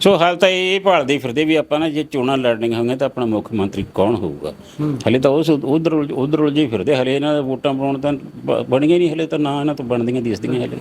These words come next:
Speaker 2: ਤੋ ਤੁਹਾਡੇ ਮੁਤਾਬਕ ਕੀ ਲੱਗਦਾ, ਕੌਣ ਹਾਈਪ ਬਣਾ ਗਿਆ, ਕੌਣ ਦੋ ਹਜ਼ਾਰ ਸਤਾਈ 'ਚ ਸਰਜੀਤ ਹੋ ਸਕਦਾ ਹੈ ਹੜ੍ਹਾਂ ਦੇ ਕਰਕੇ?
Speaker 1: ਹਾਲ ਦੀ ਘੜੀ ਤਾਂ ਲੱਗਦਾ ਵੀ ਸੁਖਬੀਰ ਬਣਾ ਗਿਆ।
Speaker 2: ਹੂੰ।
Speaker 1: ਪੈਸੇ ਬਹੁਤ ਵੰਡ ਗਿਆ।
Speaker 2: ਅੱਛਾ।
Speaker 1: ਮਿਹਨਤ ਵੀ ਬਹੁਤ ਕਰ ਗਿਆ।
Speaker 2: ਹੂੰ।
Speaker 1: ਤੁਰਿਆ ਵੀ ਬਹੁਤ ਤੁਰਿਆ ਫਿਰਦਾ ਹੈ।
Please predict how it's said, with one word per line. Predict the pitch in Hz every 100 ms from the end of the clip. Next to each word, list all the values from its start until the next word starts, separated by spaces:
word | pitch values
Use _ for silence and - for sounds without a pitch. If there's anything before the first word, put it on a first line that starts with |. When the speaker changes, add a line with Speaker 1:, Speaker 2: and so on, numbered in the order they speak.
| 170 -
Speaker 2:
ਤੋ | 233
ਤੁਹਾਡੇ | 226 247 190 214
ਮੁਤਾਬਕ | 220 226 -
ਕੀ | 220 190
ਲੱਗਦਾ, | 175 131 123 147
ਕੌਣ | 170 175 202
ਹਾਈਪ | 170 160 156
ਬਣਾ | 143 139 139
ਗਿਆ, | 143 151
ਕੌਣ | - 180 202 214
ਦੋ | 180 180
ਹਜ਼ਾਰ | 175 175 175 170 _ -
ਸਤਾਈ | - 185 180
'ਚ | 196
ਸਰਜੀਤ | - 170 156 175 170
ਹੋ | 151 147
ਸਕਦਾ | 147 143 143 143
ਹੈ | 139 156
ਹੜ੍ਹਾਂ | 165
ਦੇ | 160
ਕਰਕੇ? | 147 120 - _ _ -
Speaker 1:
ਹਾਲ | 117 165
ਦੀ | 196
ਘੜੀ | 226 226
ਤਾਂ | 208
ਲੱਗਦਾ | 185 160 143
ਵੀ | 190
ਸੁਖਬੀਰ | 151 123 127
ਬਣਾ | 101 87
ਗਿਆ। | 71 67 _ _ _ 147
Speaker 2:
ਹੂੰ। | 165 - _ - - - -
Speaker 1:
ਪੈਸੇ | 117 147
ਬਹੁਤ | 139 95 92
ਵੰਡ | 123 113
ਗਿਆ। | 104 117 - _ -
Speaker 2:
ਅੱਛਾ। | - - 131 -
Speaker 1:
ਮਿਹਨਤ | 127 151
ਵੀ | 165 147
ਬਹੁਤ | 117 131
ਕਰ | 127 113
ਗਿਆ। | 98 120 _ _ -
Speaker 2:
ਹੂੰ। | 143 135 -
Speaker 1:
ਤੁਰਿਆ | 104 92
ਵੀ | 90
ਬਹੁਤ | 95 110
ਤੁਰਿਆ | 117 107
ਫਿਰਦਾ | 107 92
ਹੈ। | 117